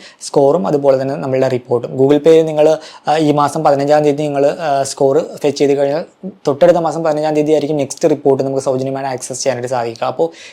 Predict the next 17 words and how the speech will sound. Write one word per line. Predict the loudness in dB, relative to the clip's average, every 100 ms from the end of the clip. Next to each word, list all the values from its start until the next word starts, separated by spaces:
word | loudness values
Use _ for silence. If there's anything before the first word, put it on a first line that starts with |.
| -8
ഈ | 2 2
ഒരു |
മാസം | 4 0 -2 -2
പതിനഞ്ചാം | 0 0 0
തീയതി | 0 -2
നിങ്ങൾ | -2 -4
സ്കോർ | -4 2 2 2
ചെക്ക് | 0 -2
ചെയ്തപ്പോൾ, | 0 -2 2 0 -2 -20 -20 -6
ആ, | -2 -2 2
എഴുന്നൂറ്റമ്പത് | 2 4 2 2 2
കാണിച്ചു. | 0 0 -4 -4 -8 -10 _ -4
പിന്നെ | 0
നിങ്ങൾ | 2 2
ഇരുപതാം | 4 4 4 4
തീയതി | 4 4
പോയിട്ട് | 4 2 2